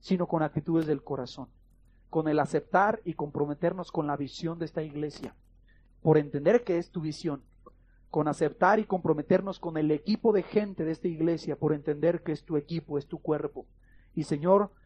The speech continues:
tercer lugar, por hacerlo con valor, sin intimidarnos,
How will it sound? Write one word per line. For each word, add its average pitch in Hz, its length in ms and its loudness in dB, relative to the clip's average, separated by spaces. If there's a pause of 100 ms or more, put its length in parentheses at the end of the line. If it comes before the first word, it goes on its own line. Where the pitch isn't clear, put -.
(200)
tercer 156 280 -2
lugar, 175 300 2
por 160 120 -2
hacerlo 165 340 -4
con 139 160 -8
valor, 117 420 -6 (1300)
sin 214 320 2
intimidarnos, 160 1040 -2